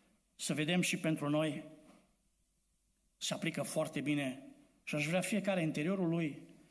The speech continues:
să ne punem această întrebare. Ce-ți mai rămâne fără Dumnezeu? Foarte bună întrebare. De multe ori o întrebare luminează mai mult decât răspunsul.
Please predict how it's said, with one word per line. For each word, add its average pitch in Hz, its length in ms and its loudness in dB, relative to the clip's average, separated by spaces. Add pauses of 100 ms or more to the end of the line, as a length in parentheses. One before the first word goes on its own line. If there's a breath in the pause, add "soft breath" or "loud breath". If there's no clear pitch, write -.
(180)
să 131 220 -4 (120)
ne 143 140 0
punem 156 260 2
această 135 340 -2
întrebare. 117 500 -4 (280)
Ce-ți - 360 -2
mai 139 180 -2
rămâne 131 360 0
fără 120 200 -6
Dumnezeu? - 580 -8 (1120)
Foarte - 360 0
bună 113 220 -4
întrebare. - 560 -10 (1200 loud breath)
De 147 140 -6
multe 170 340 0
ori 165 120 0
o 151 60 2
întrebare 147 720 -2 (160)
luminează 143 720 -2
mai 139 140 -4
mult 147 220 0
decât 135 280 -8
răspunsul. 139 640 -4